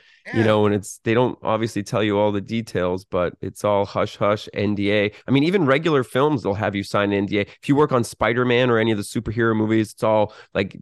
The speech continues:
Speaker 2: they don't even want anybody to know what's happening. You have to sign an N D A just to audition.
Speaker 1: Is that right?
Speaker 2: Non-disclosure
Speaker 1: Yeah.
Speaker 2: agreement. Yeah, absolutely.
Speaker 1: Oh, uh, always, yeah, okay.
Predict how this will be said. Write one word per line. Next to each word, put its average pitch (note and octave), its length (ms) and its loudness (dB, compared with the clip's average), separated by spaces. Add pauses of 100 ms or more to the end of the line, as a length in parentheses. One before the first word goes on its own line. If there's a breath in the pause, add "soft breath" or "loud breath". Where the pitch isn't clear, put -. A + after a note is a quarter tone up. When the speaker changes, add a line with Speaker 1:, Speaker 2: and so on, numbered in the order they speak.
Speaker 2:
they A2+ 160 2
don't A#2 120 2
even A2+ 160 2
want G#2 220 0
anybody A#2+ 340 2
to A#2 60 2
know A2+ 140 2
what's G#2+ 140 0
happening. A2+ 420 -2
You G#2 60 0
have - 80 -4
to G2 100 -4
sign A2 240 0
an - 60 -2
N A2+ 100 0
D G#2+ 140 -2
A A2 100 2
just G#2+ 200 -6
to - 60 0
audition. G2+ 520 -2
Speaker 1:
Is - 80 -12
that - 760 -12
right? G#2 80 2
Speaker 2:
Non-disclosure B2 460 2
Speaker 1:
Yeah. G2 100 -2
Speaker 2:
agreement. G2 400 -2
Yeah, G#3 300 0
absolutely. C3 680 -4
Speaker 1:
Oh, A2+ 160 -8 (120)
uh, C#3+ 80 0
always, C#3 380 -4
yeah, A2 200 -4
okay. C#3 380 -6